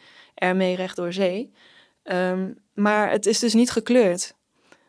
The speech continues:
Natuurlijk zeggen monitoringsgegevens wel, eh, nou, wa-, wat, wat de sterkte en de zwakte zijn van de regio, dus waar je, waar je op in zou kunnen spelen, maar het zegt nog steeds niet of je dat moet. Het hangt er nog steeds vanaf welke keuzes je maakt als regio en wat voor jou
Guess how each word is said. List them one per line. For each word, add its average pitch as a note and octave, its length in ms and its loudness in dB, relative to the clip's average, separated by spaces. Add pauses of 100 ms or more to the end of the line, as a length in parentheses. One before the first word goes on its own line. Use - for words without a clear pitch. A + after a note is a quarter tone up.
Natuurlijk B3 420 4
zeggen G3+ 400 2
monitoringsgegevens G3 1160 2
wel, F#3 480 4
eh, F3+ 460 -4
nou, F3 340 -6
wa-, F3 180 0
wat, F3+ 240 0
wat F3+ 260 -2
de - 60 -4
sterkte G#3+ 460 2
en G3 140 4
de F#3+ 120 2
zwakte G3+ 320 0
zijn F3 240 -2
van F3+ 140 -4
de F3 80 -2
regio, F3 560 0
dus E3+ 180 -4
waar E3+ 200 -2
je, F3 160 -4 (420)
waar F3+ 100 2
je F3 60 4
op F3+ 100 -2
in G#3 140 4
zou G3+ 160 4
kunnen F#3 280 2
spelen, G#3 520 4
maar G#3+ 100 2
het F#3 120 -2
zegt - 160 -8
nog E3 100 -10
steeds G#3+ 200 2
niet A3 160 0
of D#3 100 -10
je F#3 60 -2
dat G3+ 180 -2
moet. A#3+ 420 2 (540)
Het - 140 -14
hangt G3+ 200 0
er G#3+ 60 0
nog G3+ 100 -4
steeds D4+ 260 2
vanaf D#4 180 2
welke B3 280 2
keuzes F3 400 -4
je - 60 -12
maakt D#3 240 -6
als F3+ 120 -8
regio F#3 460 0
en D#3+ 120 -4
wat F3 160 -4
voor - 140 -4
jou F#3+ 380 4